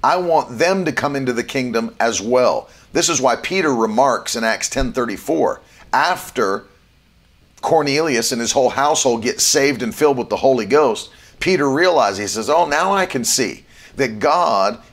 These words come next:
is no respecter of persons." So here's the question I would ask you in regards to this story. Cornelius encountered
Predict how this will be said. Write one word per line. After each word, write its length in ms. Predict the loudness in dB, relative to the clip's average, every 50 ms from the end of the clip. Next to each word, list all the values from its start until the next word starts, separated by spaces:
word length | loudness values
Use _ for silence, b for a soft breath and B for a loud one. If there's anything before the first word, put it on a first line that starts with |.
| -4 -2
is 220 | 0 0 0 0
no 180 | 2 2 2 2
respecter 680 | 2 2 0 0 0 0 0 0 0 -2 -2 -2 -2
of 120 | -2 -2
persons." 580 | -2 0 0 0 0 -2 -6 -10 -12 -14 -18 -18 _ _ B B B B B B
So 140 | -2 0 2
here's 220 | 2 2 2 2
the 80 | 0 -2
question 400 | 0 0 0 2 0 0 0 0
I 100 | 0 2
would 120 | 2 2
ask 320 | 2 2 0 0 0 0 -2
you 100 | -2 -2
in 80 | -2
regards 360 | -2 0 2 2 2 0 0 -4
to 60 | -6
this 160 | -2 -2 0
story. 440 | 0 0 0 0 0 0 -2 -4 -6 -14 _ _ _ _ _ _ _ _ _ _ _ _ _ _ _ _ _ _ -20 -20 -18 -6
Cornelius 840 | -2 0 0 0 0 2 2 4 4 4 2 2 0 -2 -6 -8 -12 B B B B B B -4
encountered 840 | -2 -2 -2 -4 -4 -4 -2 0 2 2 2 2 2 0 0 -2 -4